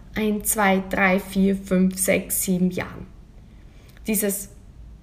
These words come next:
Massenmarketing, nenne ich es, auf diese Art und Weise ist für die meisten Menschen tot. Nicht von jedem, es gibt viele, viele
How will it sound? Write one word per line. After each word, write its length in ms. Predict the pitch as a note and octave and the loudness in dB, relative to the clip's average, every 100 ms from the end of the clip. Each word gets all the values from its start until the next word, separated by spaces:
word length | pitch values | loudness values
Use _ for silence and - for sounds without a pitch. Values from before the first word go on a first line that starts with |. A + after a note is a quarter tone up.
| - | -2
Massenmarketing, 1200 | B3 B3 C4 - F#4 F4 D4+ E4 E4 E4 D#4 D4 | 4 4 4 2 0 4 4 4 0 0 2 4
nenne 200 | B3 C#4 | 4 2
ich 140 | C#4 | 0
es, 260 | D#4 E4 - | -2 -2 -4
auf 160 | A#3+ | -6
diese 280 | - B3+ D4 | -2 0 2
Art 200 | A#3 A#3+ | 0 0
und 160 | A#3+ A3 | -2 2
Weise 320 | F#3+ G3+ B3 | 4 4 0
ist 280 | - G#3+ - | -4 -6 -6
für 80 | G3 | -4
die 200 | F#3 - - | -4 -6 -12
meisten 760 | - F3+ G3 G3 C#4+ E4 - G4+ A#4 - - - - - | -4 2 4 4 4 0 -2 -2 -2 -10 -20 -20 -18 -4
Menschen 480 | G3+ F#3+ G3 G3 F#3+ | 2 4 4 -2 -4
tot. 300 | F#3+ - - - - - - - - | -6 -8 -14 -20 -20 -20 -20 -20 -4
Nicht 320 | A#3+ C#4 D#4 | 4 4 4
von 140 | G4 F4+ | 2 2
jedem, 300 | D4 C#4+ B3 | 4 2 2
es 120 | B3 | -2
gibt 160 | G#3+ - | -4 -6
viele, 460 | - - C#4+ C#4 | -8 2 4 4
viele 320 | C#4 B3 A#3 | 2 0 2